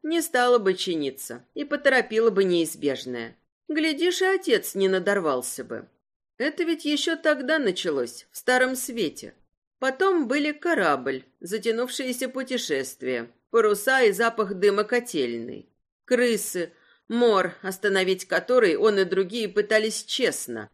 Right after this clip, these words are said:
видя в том свой долг и не понимая, что причина мора — отнюдь не затхлая вода, не крысы, но сам Старый Свет. Ему, агонизировавшему, нужна была жертва.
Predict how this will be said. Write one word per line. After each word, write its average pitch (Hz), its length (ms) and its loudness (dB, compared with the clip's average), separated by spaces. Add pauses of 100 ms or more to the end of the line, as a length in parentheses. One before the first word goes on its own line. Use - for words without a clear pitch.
видя 226 340 0
в 220 100 -12
том 208 220 2
свой 196 320 -2
долг 240 500 2
и 240 120 -6
не 220 140 0
понимая, 208 520 0
что 170 220 -2
причина 180 600 -4
мора — 131 460 -2 (220)
отнюдь 247 600 -4
не 240 180 0
затхлая 180 640 2
вода, 135 500 -2 (100)
не 226 280 -2
крысы, 220 640 -4 (200)
но 254 160 2
сам 254 320 0
Старый 214 420 0
Свет. 143 540 -6 (360)
Ему, 240 580 -2
агонизировавшему, 170 1200 0 (180)
нужна 262 460 0
была 220 300 4
жертва. 165 720 -4